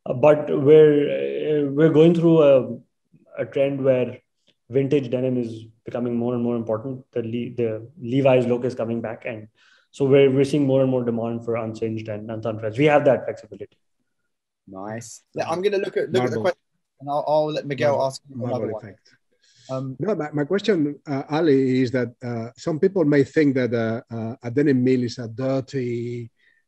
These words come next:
Speaker 3: full of water, a lot of fluff floating everywhere. And we, we, we see, uh, Diamond is like a hospital, right?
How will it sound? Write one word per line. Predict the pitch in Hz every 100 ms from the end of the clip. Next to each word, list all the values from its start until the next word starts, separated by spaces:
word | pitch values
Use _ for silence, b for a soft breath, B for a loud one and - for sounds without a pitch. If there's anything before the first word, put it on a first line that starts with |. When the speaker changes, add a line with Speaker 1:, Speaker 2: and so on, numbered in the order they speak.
| _
Speaker 3:
full | 147 135
of | 117
water, | 120 135 143 139 143 131 131 131 131 - _ _ 131
a |
lot | 127 131
of | 135 123
fluff | - - 160 139 - -
floating | 147 156 156 139
everywhere. | 139 127 120 131 135 135
And | 135 131 135
we, | 147
we, | 135 175
we | 139 202
see, | - 180 160 139 175
uh, | 143
Diamond | 131 139 165 139 117 117
is | 117
like | 139 135
a | 131 120 110 -
hospital, | 170 185 151 110 92
right? | 104 131 185